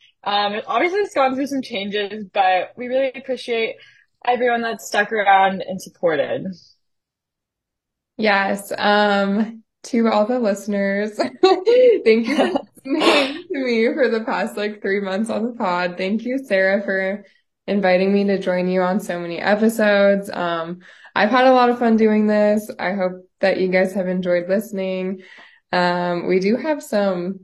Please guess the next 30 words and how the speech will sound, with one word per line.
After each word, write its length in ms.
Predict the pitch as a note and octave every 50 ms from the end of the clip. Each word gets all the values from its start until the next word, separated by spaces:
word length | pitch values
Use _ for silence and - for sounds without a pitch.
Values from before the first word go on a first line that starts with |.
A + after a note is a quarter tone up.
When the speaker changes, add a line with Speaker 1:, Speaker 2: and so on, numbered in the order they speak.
| _ _ _ _ _
Speaker 2:
we 120 | - G3 G3+
have 200 | G3+ A3+ C4+ C4+
some 220 | - F#4+ F4+ E4+
exciting 580 | D4 A#3+ - - G#3 G3 G3+ G3+ G3+ G3+ G#3 G#3
things 280 | G3+ F#3+ G3 A3 G3
in 160 | G#3 F#3+ F3+
store 680 | F#3 - - F3+ G3 G3+ F3+ - - - - G3 - _ -
for 120 | F#3 F3+
next 380 | F3+ F3+ F#3 A3 A3+ - - -
year. 480 | - - - - - - A3 - - _ _
So. 760 | _ - - - G3 F#3+ F3+ - - - - G3+ G#3 G3+ - _ _ _ _ _ _ _ _ _ _ _ _ _ _ _ _ _ _ _ _ _ _ _ _ _ _ _ _ _ _ _ _ _ _ _ _ -
Speaker 1:
Yeah, 400 | G#3+ A3 G#3 F#3+ E3+ E3+ - - - -
uh, 300 | - G3 G#3+ G#3 G#3 G3+
for 220 | G3+ - A3+ A3+ A#3
sure. 360 | - - G#3 F3+ E3+ E3+ F3+
So 420 | E3+ - - A3 G#3+ G#3 G#3 F#3 E3
make 240 | G#3 A3 A3+ A3 A3
sure 140 | - D#4+
you 60 | E4 D#4
guys 260 | F4 E4+ E4+ E4+ -
stay 200 | - D4+ C#4+ C4+
tuned, 640 | C#4 - A#3+ B3 A3+ A3 G#3+ A3 A3 A3 A3 G#3+ G3+ _ -
like, 280 | G3+ G#3 G#3 - -
follow 260 | - G3+ G3+ G#3+ A3+
us 180 | A#3 A#3+ A#3+ -
on 140 | B3 A#3 A#3
the 60 | A#3
gram, 480 | G#3 G#3 G#3 G3+ G3 G3 G3 G3 G3+ G3+
follow 480 | - G3+ F#3 F#3+ F3+ F#3+ G3 G3+ G3
us, 480 | G3 G3 G3 G3 G3 G3 - - -